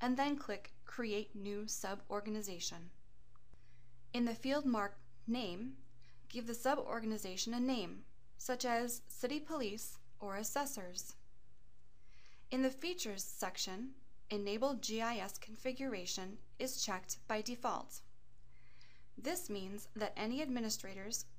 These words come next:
created within this suborganization will be able to upload and configure G I S data.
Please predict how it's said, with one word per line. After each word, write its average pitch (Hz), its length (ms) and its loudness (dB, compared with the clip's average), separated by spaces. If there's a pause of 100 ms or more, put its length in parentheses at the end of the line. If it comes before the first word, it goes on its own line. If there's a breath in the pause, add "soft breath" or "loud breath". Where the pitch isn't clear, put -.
created 208 440 0
within 220 340 2
this 262 160 0
suborganization 208 1000 0 (420 loud breath)
will 202 140 -2
be 220 180 0
able 214 180 0
to - 160 -4
upload 247 480 2 (300)
and 262 180 4
configure 233 580 0 (200)
G 214 180 2
I 190 180 -2
S 180 160 -4
data. 226 320 0